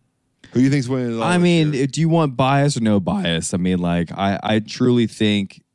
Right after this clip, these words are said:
Speaker 2: okay, well, there's a couple factors. One, I do think that the Chiefs can repeat. I do think that. It just, it'll depend on when Chris Jones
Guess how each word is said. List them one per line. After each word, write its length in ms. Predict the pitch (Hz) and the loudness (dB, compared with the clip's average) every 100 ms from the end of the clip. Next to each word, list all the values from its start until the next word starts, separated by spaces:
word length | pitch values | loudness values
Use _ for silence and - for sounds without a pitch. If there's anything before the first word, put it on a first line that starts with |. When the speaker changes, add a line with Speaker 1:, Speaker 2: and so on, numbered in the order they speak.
| _ _ _ _ - | _ _ _ _ -2
Speaker 2:
okay, 300 | 120 117 101 | 0 2 2
well, 240 | 101 107 | 4 2
there's 220 | 101 120 120 | 2 0 0
a 40 | |
couple 240 | 143 139 120 | -2 -2 -2
factors. 680 | 120 95 87 82 80 - - _ _ _ _ _ - | 0 -2 -2 -4 -4 -6 -18 _ _ _ _ _ -6
One, 380 | 110 131 165 175 | 0 2 2 2
I 100 | 131 | 0
do 220 | 120 135 | 0 -2
think 460 | 131 131 120 110 - | 0 0 0 -2 -10
that 560 | 92 110 104 98 90 - _ - | -10 -2 0 0 -2 -6 _ -14
the 360 | 101 101 95 | -4 0 0
Chiefs 500 | 87 - 117 104 - | -2 -2 -2 -2 -6
can 480 | - 104 95 90 87 | -4 -2 0 -2 -4
repeat. 540 | - 90 85 85 76 73 - - - _ - | -2 -2 -2 -4 -6 -10 -16 -20 -20 _ -6
I 80 | 101 | -2
do 200 | 98 95 | 0 0
think 280 | 85 80 | -2 -6
that. 260 | 85 69 67 _ _ - - - | -8 -10 -10 _ _ -20 -20 -10
It 80 | 113 | -4
just, 240 | 123 117 | -2 -2
it'll 240 | 127 110 107 | -2 -2 -2
depend 600 | 104 92 113 113 113 107 | -4 -2 -2 0 -2 -4
on 500 | 101 98 95 90 85 | -4 -2 -2 -2 0
when 340 | 98 101 98 | 0 0 -4
Chris 400 | - 101 98 - - | -4 -4 -4 -8 -10
Jones 760 | 92 95 98 127 170 175 - | -4 -2 0 -2 -4 -8 -14